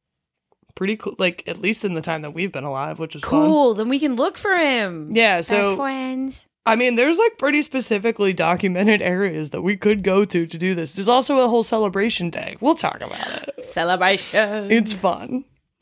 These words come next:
Speaker 1: Um, so in Hallam, which is in York County in nineteen ninety-six, what looked like a flying monkey with yellow eyes described as, like, the woman who reported this was literally like, "It was like the fucking Wizard of Oz."
Speaker 2: Cool.
Speaker 1: Which is terrifying.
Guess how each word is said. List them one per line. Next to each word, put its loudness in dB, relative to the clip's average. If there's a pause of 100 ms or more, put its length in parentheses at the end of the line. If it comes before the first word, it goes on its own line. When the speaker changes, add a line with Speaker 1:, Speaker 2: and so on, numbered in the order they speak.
(220)
Speaker 1:
Um, 0
so 4
in 4
Hallam, 4
which 4
is 0
in 6
York 2
County 2
in -4
nineteen -4
ninety-six, -4
what -4
looked -2
like 0
a -2
flying 2
monkey 0
with -2
yellow 2
eyes 2
described 0
as, -4
like, -6 (360)
the 4
woman 4
who 2
reported -2
this -2
was -6
literally 0
like, 0
"It 6
was 4
like 2
the 0
fucking 0
Wizard 2
of -2
Oz." -6
Speaker 2:
Cool. 4
Speaker 1:
Which 2
is 0
terrifying. 0